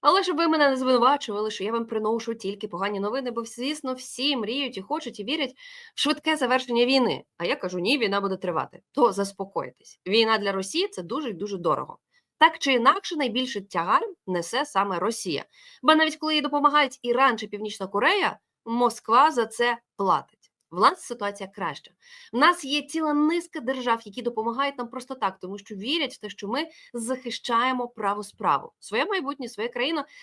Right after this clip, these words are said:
зрештою, право на існування нас як нації. Всі країни Європи на нашому боці. Ну, я просто не рахую за представлення цілої країни прем'єра Словаччини чи прем'єра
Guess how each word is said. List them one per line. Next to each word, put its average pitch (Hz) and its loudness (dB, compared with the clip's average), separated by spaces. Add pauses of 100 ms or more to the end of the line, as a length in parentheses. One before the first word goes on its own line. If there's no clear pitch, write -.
(100)
зрештою, 302 -6
право 330 6
на 262 2 (260)
існування 254 2
нас 202 -4
як 196 -2 (280)
нації. 185 -4
Всі 269 -6
країни 233 -2
Європи 208 -2
на 196 -4
нашому 196 -2
боці. 143 -8 (380)
Ну, 392 -6
я 294 -8
просто - -12
не 196 -4
рахую 196 -2
за 180 0 (360)
представлення 226 4
цілої 208 -2
країни 233 0 (540)
прем'єра 214 2
Словаччини 226 0
чи 196 -8
прем'єра 180 -2